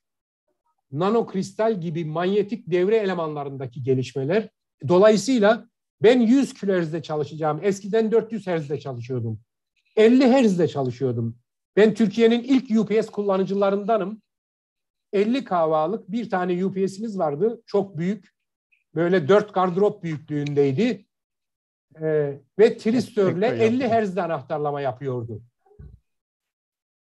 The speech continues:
Speaker 1: Sice Alamo iki serisi modelini de söyleyeyim.
Speaker 2: Eka mıydı hocam?
Speaker 1: Dolayısıyla, e, bu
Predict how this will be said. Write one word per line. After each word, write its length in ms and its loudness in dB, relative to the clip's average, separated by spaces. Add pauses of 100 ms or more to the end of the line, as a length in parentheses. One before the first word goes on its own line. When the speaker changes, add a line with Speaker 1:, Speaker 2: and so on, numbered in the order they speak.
(280)
Speaker 1:
Sice 640 4
Alamo 460 8
iki 220 -2
serisi 680 -2 (160)
modelini 520 -2
de 100 -2
söyleyeyim. 640 -2 (400)
Speaker 2:
Eka 220 2
mıydı 140 6
hocam? 60 6
Speaker 1:
Dolayısıyla, 520 -2 (640)
e, 380 -4
bu 340 -2